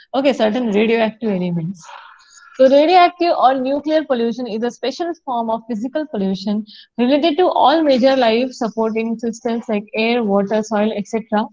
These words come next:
That is, air, they are affecting everything. Radioactivity is the phenomenon of emission of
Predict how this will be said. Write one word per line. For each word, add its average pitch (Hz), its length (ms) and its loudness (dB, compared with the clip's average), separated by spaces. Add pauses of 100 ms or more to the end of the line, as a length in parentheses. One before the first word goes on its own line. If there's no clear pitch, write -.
(240)
That 196 80 2
is, 214 180 0
air, 214 440 2
they 226 100 4
are 233 240 4
affecting 233 540 -6
everything. 220 420 -2 (500)
Radioactivity 349 760 4
is 277 100 2
the 285 100 4
phenomenon 262 460 0
of 254 180 -4
emission 240 400 -4
of 226 140 -6